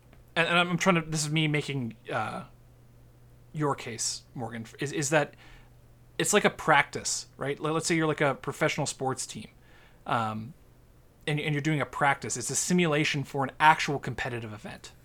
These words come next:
right? A practice in itself,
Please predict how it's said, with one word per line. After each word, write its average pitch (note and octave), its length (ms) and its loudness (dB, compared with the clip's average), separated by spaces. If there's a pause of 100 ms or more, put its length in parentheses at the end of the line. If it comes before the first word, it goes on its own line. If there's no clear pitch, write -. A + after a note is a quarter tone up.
(120)
right? B2 280 -4 (600)
A - 60 0
practice G#3 640 4 (560)
in F3+ 100 2
itself, E3+ 640 4